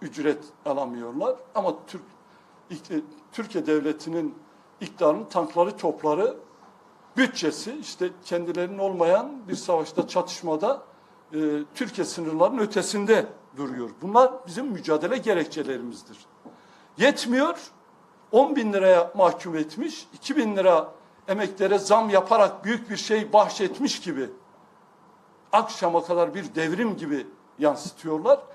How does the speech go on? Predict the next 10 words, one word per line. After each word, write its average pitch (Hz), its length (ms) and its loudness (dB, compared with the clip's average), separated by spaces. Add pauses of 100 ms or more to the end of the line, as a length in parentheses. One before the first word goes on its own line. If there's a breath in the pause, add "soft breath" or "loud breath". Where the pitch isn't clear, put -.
(180 loud breath)
Sanki 214 360 -4
on 196 100 -2
iki 233 260 -10
bin 175 160 -6
lirayla 151 340 -2
emekliler 185 420 -6
geçinebilecek, 156 920 -6
yaşamını 175 560 -4 (340 loud breath)
sürdürebilecekler 175 1160 0 (480 loud breath)
gibi 151 360 -2